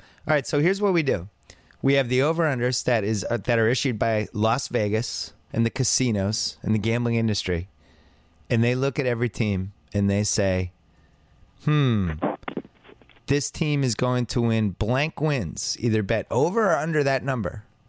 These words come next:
And their goal is to put the number in a place where House and I have to agonize over whether we're going over or under. So, for instance, we're gonna go, uh,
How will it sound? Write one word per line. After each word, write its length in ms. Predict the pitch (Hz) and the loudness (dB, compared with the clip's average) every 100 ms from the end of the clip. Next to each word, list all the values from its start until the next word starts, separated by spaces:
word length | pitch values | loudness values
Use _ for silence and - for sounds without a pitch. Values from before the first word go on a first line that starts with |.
| _ _ _ _ _ _ | _ _ _ _ _ _
And 360 | - 117 113 101 | -2 0 0 0
their 200 | 131 151 | 0 0
goal 300 | 165 151 127 | 0 0 2
is 120 | 107 - | 0 -2
to 100 | 117 | 0
put 300 | - 135 - | 2 0 0
the 80 | |
number 420 | 123 123 120 113 104 | -2 0 2 2 2
in 100 | 101 | 0
a 60 | |
place 440 | - 120 110 104 - | -2 0 0 0 0
where 280 | 101 95 | 0 0
House 400 | 85 117 123 120 | 0 0 0 -2
and 80 | 120 | 0
I 80 | 107 | 0
have 180 | 104 104 | 0 0
to 160 | - - | -4 -2
agonize 600 | 107 110 104 95 92 87 | 0 0 0 0 0 2
over 260 | 95 95 | 0 2
whether 240 | 95 95 95 | 2 2 0
we're 60 | |
going 260 | 95 98 92 - | 0 0 0 0
over 320 | 107 104 104 | 0 2 0
or 40 | |
under. 380 | 107 139 - - _ _ _ _ _ _ _ | 0 -2 -4 -10 _ _ _ _ _ _ _
So, 280 | - - 123 | -4 0 0
for 200 | 110 131 | 0 -2
instance, 560 | 143 160 - 104 107 - | 0 -2 -4 -4 -4 -2
we're 120 | 123 | 0
gonna 160 | 127 123 | 2 2
go, 360 | 117 117 110 | 2 2 0
uh, 120 | - | -4